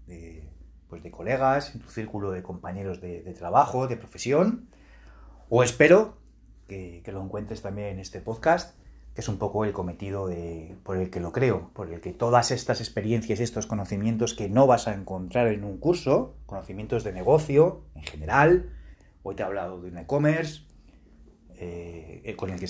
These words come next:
con el que estamos haciendo dropshipping, otro día, pues a lo mejor te puedo hablar de lanzamientos, lanzamientos con webinars, o lanzamientos con, con challenge, o retos de tres días, de WhatsApp. Bueno, pues os iré contando en mi día a día, pues,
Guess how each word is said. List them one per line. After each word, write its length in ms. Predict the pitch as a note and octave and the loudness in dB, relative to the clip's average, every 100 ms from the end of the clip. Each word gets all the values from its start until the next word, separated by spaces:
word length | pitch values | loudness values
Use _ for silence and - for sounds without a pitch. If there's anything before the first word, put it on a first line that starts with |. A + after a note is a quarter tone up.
| - | -6
con 140 | G2+ | -4
el 60 | F2+ | -4
que 60 | |
estamos 320 | E2+ G2+ F#2 - | -6 -8 -8 -10
haciendo 280 | - F2+ | -12 -10
dropshipping, 680 | E2 E2 - B2 D3 D3+ - | -10 -12 -6 -2 0 0 0
otro 240 | - A2 G#2 | -2 0 0
día, 340 | A2 A#2 A#2 - - - - - - - - | 0 0 -4 -14 -18 -18 -18 -18 -16 -14 -12
pues 140 | - F#2 | -10 -8
a 60 | |
lo 80 | F2+ | -8
mejor 240 | F2 F#2 | -6 -6
te 80 | - | -6
puedo 220 | F2+ E2+ | -6 -6
hablar 240 | E2 F2 F2 | -6 -6 -6
de 80 | E2 | -6
lanzamientos, 840 | E2 D#2 F2 A#2+ C3+ D3 D3 C#3+ | -8 -8 0 2 4 6 6 2
lanzamientos 500 | G2 - F2+ F#2 F2 | -10 -14 -12 -12 -12
con 140 | - E2 | -12 -4
webinars, 600 | A2 C3+ C3 C3+ C#3 C3+ | 0 2 2 2 2 -2
o 100 | F2+ | -10
lanzamientos 580 | F2 F2 E2+ F2 F2+ E2+ | -12 -12 -12 -12 -12 -12
con, 280 | F2+ E2+ E2 | -10 -10 -12
con 240 | - - | -16 -6
challenge, 600 | - B2 B2+ B2 A#2+ A#2 - - - - | 0 4 4 4 0 -6 -18 -20 -20 -14
o 220 | - F#2+ | -6 -4
retos 280 | F#2+ - F#2+ | -2 -4 -4
de 60 | F2+ | -8
tres 220 | - E2 | -12 -8
días, 380 | A2 D3+ C3+ A#2+ | 0 4 4 4
de 60 | |
WhatsApp. 640 | F#2+ C3+ D3 C#3 B2 B2+ - - - _ | 4 6 6 4 -2 -2 -8 -20 -20 _
Bueno, 200 | F#2+ - - | -10 -10 -18
pues 200 | - - | -18 -16
os 200 | G#2+ G#2 | -16 -14
iré 160 | F2+ F#2+ | -10 -8
contando 400 | G2 F#2 G#2 G#2 | -8 -8 -8 -8
en 80 | G2 | -10
mi 100 | F#2 | -10
día 160 | F#2+ | -10
a 40 | F#2 | -6
día, 380 | A2+ A2+ A2+ - - - - | -2 -2 -2 -16 -20 -20 -8
pues, 320 | - - | -8 -8